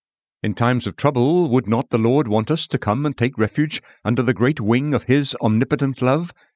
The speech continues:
just as the chicks do under the mother? Here is the scripture. "He shall cover thee with his feathers, and under his wings shalt thou trust.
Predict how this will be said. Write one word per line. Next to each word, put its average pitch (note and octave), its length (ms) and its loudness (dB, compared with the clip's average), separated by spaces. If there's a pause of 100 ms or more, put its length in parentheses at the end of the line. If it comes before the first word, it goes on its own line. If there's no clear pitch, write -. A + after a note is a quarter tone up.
(240)
just - 220 -2
as A#2+ 100 -2
the B2 100 0
chicks - 380 -6
do D3 300 2 (160)
under A#2+ 200 0
the C#3 100 0
mother? C#3+ 340 0 (1120)
Here F3+ 180 2
is E3 80 -4
the F3+ 80 -2
scripture. - 460 -6 (800)
"He E3+ 160 2
shall E3+ 220 0
cover D#3 300 0
thee A2+ 300 0
with C3 200 0
his C#3 200 -2
feathers, A2 640 -6 (260)
and G#2+ 160 0
under D3 200 2
his D3+ 220 0
wings B2 540 0
shalt A#2 340 -4
thou A#2 160 0
trust. - 540 -10